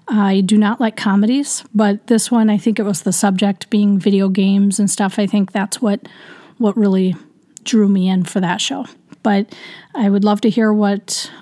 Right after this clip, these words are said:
other shows people are recommending. Still waiting on the next Handmaid's Tale and Stranger Things. Those are right around the corner. I hear they're filming. I know Carnival Row has picked up filming, but I don't know if they are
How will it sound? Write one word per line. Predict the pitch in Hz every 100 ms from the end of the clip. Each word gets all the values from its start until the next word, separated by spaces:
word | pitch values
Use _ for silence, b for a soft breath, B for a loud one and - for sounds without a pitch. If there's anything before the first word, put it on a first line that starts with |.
| -
other | 214 226
shows | - 226 208
people | - 226 220
are | 208
recommending. | 202 196 196 208 226 233 233 B B B B
Still | - - 226
waiting | 220 214 214 214 214
on | 196 196 190 190 165 _ -
the | 208
next | 202 190 - -
Handmaid's | 240 233 233 220 -
Tale | 226 220 214 214 - -
and | 214 202 196 196 190
Stranger | - 240 233 240
Things. | 226 240 240 247 - B B B B -
Those | 214
are | 214 202
right | 202 208
around | 202 208
the |
corner. | 196 226 214 208
I | 202
hear | 180 214 202
they're | 196
filming. | 175 - 220 214 214 202 -
I | 240
know | 202 196 196
Carnival | 190 220 214 202 190
Row | 196 202 208 214 - B B B B B
has | 220 220 -
picked | - 247 269
up | 277
filming, | - 269 269 269
but | 214
I | 208
don't | 208 220
know | 220 208 208 208 208 -
if | 196 190
they | 202 196
are | 196 196 175